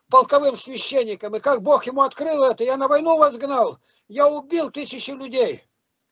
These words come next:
Вот у него раскаяние было. Сегодня они ещё не знают, попы.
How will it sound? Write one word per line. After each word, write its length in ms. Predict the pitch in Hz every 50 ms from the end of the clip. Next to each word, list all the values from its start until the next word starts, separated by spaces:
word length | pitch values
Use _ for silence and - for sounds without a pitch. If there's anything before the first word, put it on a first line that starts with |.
| _ _
Вот 140 | - 208 214
у 40 | 254
него 180 | 269 277 262 262
раскаяние 560 | 240 - - 262 254 254 233 226 220 214 190
было. 280 | 175 196 180 165 180
Сегодня 480 | - - 254 285 302 302 277 269 247 254
они 180 | 254 269 269 254
ещё 200 | 233 - 262 269
не 140 | 247 240
знают, 320 | 214 190 208 196 190 165 -
попы. 380 | - 180 160 - 160 131 110